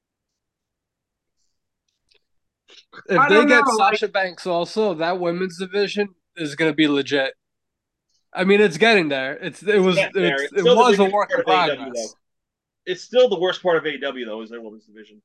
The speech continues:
Speaker 1: Yeah. But they're getting better.
Speaker 3: It's getting better, but W W E still runs miles around them women's division.
Speaker 1: Of course.
Speaker 2: Let's not
Speaker 1: Of
Speaker 2: forget,
Speaker 1: course.
Speaker 2: Serena Deeb's coming back. Where is she
Speaker 3: Yeah, I
Speaker 2: gonna
Speaker 3: saw
Speaker 2: fit
Speaker 3: that.
Speaker 2: all this?
Speaker 3: I saw that.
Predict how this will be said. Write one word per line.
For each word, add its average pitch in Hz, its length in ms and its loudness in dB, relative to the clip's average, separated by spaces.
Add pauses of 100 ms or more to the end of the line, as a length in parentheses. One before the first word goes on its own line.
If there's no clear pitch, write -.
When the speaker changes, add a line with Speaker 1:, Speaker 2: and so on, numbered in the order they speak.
(180)
Speaker 1:
Yeah. 208 440 2 (960)
But 185 120 0
they're 220 120 4
getting 233 300 0
better. 139 420 -8 (440)
Speaker 3:
It's 190 120 -14
getting 160 240 -6
better, 139 240 -2
but 120 200 -10
W 165 140 0
W 170 160 -6
E 156 40 -10
still 151 260 -4
runs 131 220 -8
miles 120 320 -10
around 110 200 -16
them 107 140 -20
women's - 280 -20
division. 214 140 -20
Speaker 1:
Of 170 120 -18
course. 226 240 0
Speaker 2:
Let's 277 180 -2
not 285 100 2
Speaker 1:
Of 285 60 0 (140)
Speaker 2:
forget, 294 180 -8
Speaker 1:
course. 233 200 0
Speaker 2:
Serena 277 300 2 (120)
Deeb's 320 400 -2
coming 208 300 2
back. 190 380 0
Where 208 220 2
is 226 100 -2
she 269 120 2
Speaker 3:
Yeah, 254 40 2
I 254 40 2 (100)
Speaker 2:
gonna 180 120 0
Speaker 3:
saw 165 80 -4
Speaker 2:
fit 170 120 -2
Speaker 3:
that. - 140 -16
Speaker 2:
all 139 120 -6
this? 131 120 -6 (580)
Speaker 3:
I 123 40 -16
saw 139 260 -6
that. 120 220 -6